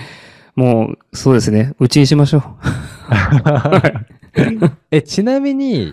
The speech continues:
Speaker 1: はい。
Speaker 2: ナウビレッジを受けるってなった時に、見てるポイントってどういうところなんですか？こう、新卒で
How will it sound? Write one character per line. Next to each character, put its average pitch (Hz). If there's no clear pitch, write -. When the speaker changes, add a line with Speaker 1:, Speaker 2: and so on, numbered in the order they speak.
Speaker 1:
は 143
い。 -
Speaker 2:
ナ 160
ウ 175
ビ 190
レ 185
ッ 170
ジ 101
を 113
受 101
け 156
る 110
っ 85
て -
な 87
っ -
た -
時 71
に、 73
見 147
て 147
る 87
ポ 90
イ 87
ン 87
ト 92
っ -
て -
ど 101
う -
い -
う 78
と -
こ 71
ろ -
な 69
ん -
で -
す -
か？ -
こ 71
う、 71
新 95
卒 87
で 78